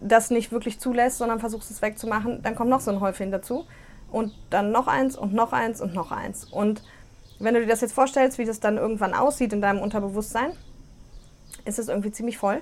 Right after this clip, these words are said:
mit, mit kleinen Kackhäufchen, die irgendwann ein großer werden. Und das ist einfach, ich finde es ein sehr eindrückliches Bild, was einfach beschreibt,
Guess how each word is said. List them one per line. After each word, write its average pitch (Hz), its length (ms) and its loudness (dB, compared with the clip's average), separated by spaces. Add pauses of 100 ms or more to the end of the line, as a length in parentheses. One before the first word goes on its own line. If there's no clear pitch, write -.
(640)
mit, 214 240 -2
mit 208 200 0
kleinen 214 240 0
Kackhäufchen, 226 520 2 (440)
die 220 80 -4
irgendwann 214 360 0
ein 208 140 0
großer 214 360 -2
werden. 240 340 2 (440)
Und 226 300 2 (200)
das 226 160 4
ist - 160 0
einfach, 262 440 6
ich 208 100 -4
finde 269 200 4
es 254 80 0
ein 220 100 0
sehr 220 200 4
eindrückliches 214 840 -2
Bild, 175 500 0 (680)
was 190 220 0
einfach 202 240 -2
beschreibt, 202 580 4